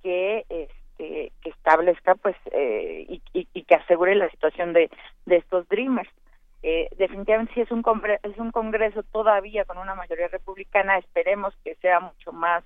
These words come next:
consciente, este, sobre la situación de estas personas y que al menos les pese en el tema, este, de, de, de la siguiente elección y se haga algo para,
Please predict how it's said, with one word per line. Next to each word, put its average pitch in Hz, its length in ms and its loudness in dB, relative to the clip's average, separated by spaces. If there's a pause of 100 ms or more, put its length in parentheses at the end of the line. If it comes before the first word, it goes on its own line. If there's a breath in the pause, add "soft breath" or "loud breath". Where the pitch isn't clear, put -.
(400 soft breath)
consciente, 175 1040 -2
este, 156 600 -6
sobre 165 220 -2
la 165 140 -4
situación 185 420 -4
de 180 60 -4
estas - 240 -10
personas 190 500 2 (260 loud breath)
y 165 120 -10
que 196 140 4
al 180 140 8
menos 240 320 0
les 180 180 -8 (140)
pese 196 400 -4
en 165 140 -6
el 170 100 -8
tema, 180 540 0
este, 151 320 -6
de, 156 260 -2
de, 160 220 -4
de 160 180 0
la 156 480 2
siguiente 180 380 -6
elección 170 520 -6 (380)
y - 80 -20
se 175 160 -2
haga 170 320 4
algo 160 220 -6
para, 156 500 -10